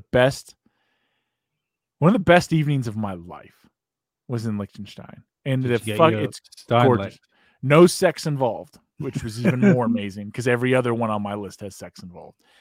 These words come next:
Speaker 1: This had no sex involved. And, uh, it was the Euro Cup. And I think it was the Croatia and, I don't fucking, I can remember who else was playing. And they were having, like, a party in the town square,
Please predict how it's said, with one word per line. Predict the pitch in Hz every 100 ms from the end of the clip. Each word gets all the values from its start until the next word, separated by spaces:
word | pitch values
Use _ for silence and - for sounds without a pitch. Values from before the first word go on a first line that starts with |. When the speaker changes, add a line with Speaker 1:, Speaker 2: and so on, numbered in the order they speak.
| _
Speaker 1:
This | 123
had | 131 117
no | 107 117
sex | 104 95 -
involved. | 90 85 78 82 _ _ _ _ -
And, | 120 110 107
uh, | 101 92 90 92 _ _ _ _ _ _ _ _ _ _
it | 151 151
was | 139 117
the | 101 113 107
Euro | 113 151 156
Cup. | 117 113 _ _ _ _ _ _ _ _ _ _ -
And | 117
I | 104
think | 113
it | 107
was | -
the | -
Croatia | - 107 98 117 - 135 120 113 -
and, | 92 87 92 95 _ -
I | 101
don't | 95
fucking, | - 98 98
I | 104
can | 104
remember | 101 101 101
who | 98
else | 101
was | -
playing. | - 101 101 _ _ _ _ -
And | 127
they | 135
were | 127
having, | 156 190
like, | 160
a | 110
party | - - 214 143 123 -
in | 127
the | 117
town | 131 120
square, | - - 85 -